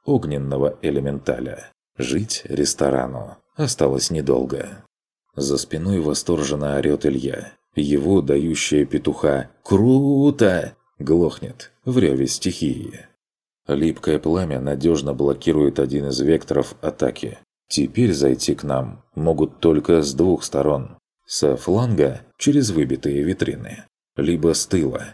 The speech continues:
через двери. Тревожно шарящий по залу взгляд цепляется за штабель упаковок с пивом,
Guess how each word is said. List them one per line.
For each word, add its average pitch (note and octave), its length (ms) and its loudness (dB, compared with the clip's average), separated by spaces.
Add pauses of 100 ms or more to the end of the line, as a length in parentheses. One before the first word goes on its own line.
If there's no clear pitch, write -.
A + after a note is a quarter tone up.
(160)
через D2 460 0
двери. C#2+ 520 -2 (600)
Тревожно C#2+ 640 0
шарящий D2+ 600 0
по D2 200 2
залу C2+ 340 2
взгляд D2+ 600 0
цепляется A#2 680 0
за F2+ 180 2
штабель F2+ 460 2
упаковок E2+ 580 2
с - 80 -6
пивом, C#2+ 580 -4